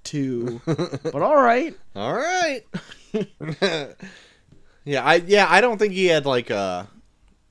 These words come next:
Speaker 2: full-on death wish or anything like that. I just felt like he just missed the action and was
Speaker 1: Yeah.
Speaker 2: ready to do anything at a jumping call to show that he's
Speaker 1: Yeah.
Speaker 2: up for it, you know?
Speaker 1: And then, like, like, some small, like, fun, like,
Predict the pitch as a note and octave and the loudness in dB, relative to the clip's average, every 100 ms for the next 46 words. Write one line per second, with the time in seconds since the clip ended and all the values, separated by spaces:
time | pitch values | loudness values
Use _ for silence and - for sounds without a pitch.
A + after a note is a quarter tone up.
0 | - - C#3+ A#2+ A2+ G2+ A#2 B2 G#2 G2 | -18 -8 -4 -2 -4 -4 -4 -2 -6 -10
1 | - G2 F#2+ G#2 F#2 F2 - E2+ F2 F#2 | -8 -10 -10 -12 -12 -14 -12 -10 -8 -10
2 | - - G2 F#2 F2 - _ _ _ _ | -12 -10 -8 -8 -10 -12 _ _ _ _
3 | _ _ _ _ _ _ _ _ A2+ G#2 | _ _ _ _ _ _ _ _ -16 -14
4 | G2+ G2+ F#2+ - F2+ F2 F2+ - G2+ G2 | -12 -12 -12 -10 -10 -10 -10 -12 -14 -16
5 | - G2+ G2 G2+ C3+ B2 G2 - G2+ F#2+ | -14 -10 -10 -12 -12 -12 -12 -10 -6 -6
6 | G2 F#2 F2+ G2+ F#2+ G#2 - G#2 G2+ G#2 | -6 -10 -10 -10 -8 -10 -8 -8 -8 -12
7 | _ _ _ _ _ G#2 G2+ G#2+ G2+ G2+ | _ _ _ _ _ -12 -10 -8 -10 -10
8 | G#2 G2+ G2 G2 - G#2 G2+ F#2 G#2+ B2+ | -6 -4 -4 -8 -6 -4 -4 -6 -8 -8
9 | G#2 C#3 _ _ G#2 - - A2 A2+ A#2 | -10 -16 _ _ -12 -12 -6 -4 -4 -6
10 | B2+ B2+ A#2+ B2 E3 A3 C#4 B3+ B3 A#3 | -12 -14 -12 -12 -4 -2 -2 -2 -2 -2
11 | B3 G3+ - G#3 G3 G#3 F#3 D#3+ - - | -4 -6 -2 2 4 4 2 0 -6 -8
12 | - F#3 F#3+ E3+ - | -2 0 2 0 -2